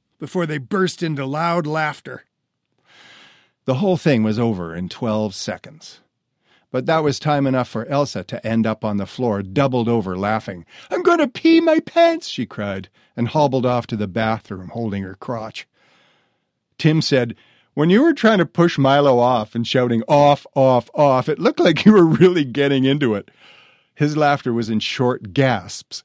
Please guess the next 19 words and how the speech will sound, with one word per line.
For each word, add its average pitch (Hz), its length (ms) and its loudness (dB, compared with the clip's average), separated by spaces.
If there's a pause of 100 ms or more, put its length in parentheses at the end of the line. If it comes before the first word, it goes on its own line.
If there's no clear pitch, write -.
(140)
as 104 100 -6
he 117 80 0
called 120 380 -2
to 120 120 -6
Elsa 117 460 -6
in 110 120 -4
the 104 60 -2
bathroom, 110 560 -4
"Hey, - 200 0 (760)
didn't 247 280 6
Jeff - 460 2
look 226 160 2
like 175 220 0
he 208 160 2
was 160 220 2
getting 170 320 0
off 147 280 2
on 262 220 2
it?" 277 160 -2